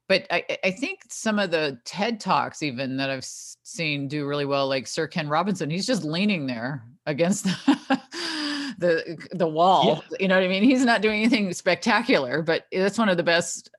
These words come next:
Speaker 1: ted Talks or most viewed 'cause he, he gets through to you, right?
Speaker 2: Totally. And that's because he got you on the hook early.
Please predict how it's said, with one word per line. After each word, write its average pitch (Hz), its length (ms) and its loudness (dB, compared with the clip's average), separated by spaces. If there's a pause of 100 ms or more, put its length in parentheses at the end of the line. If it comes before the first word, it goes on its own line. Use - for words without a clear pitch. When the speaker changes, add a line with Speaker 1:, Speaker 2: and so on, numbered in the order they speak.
(120)
Speaker 1:
ted 269 220 2
Talks 147 400 0
or 156 140 -2
most 160 260 -2
viewed 156 380 -2 (100)
'cause 156 200 -4
he, 180 240 0
he 175 180 -2
gets 185 300 -2
through 311 240 -2
to 208 40 -2
you, 110 180 -2
right? 160 340 0 (1700)
Speaker 2:
Totally. 139 380 2 (140)
And 127 460 0
that's 139 280 -2
because 123 520 -2
he 123 320 -6
got 123 280 -4
you 135 60 0
on 123 100 -2
the 113 80 -2
hook 117 240 -4
early. 120 380 -4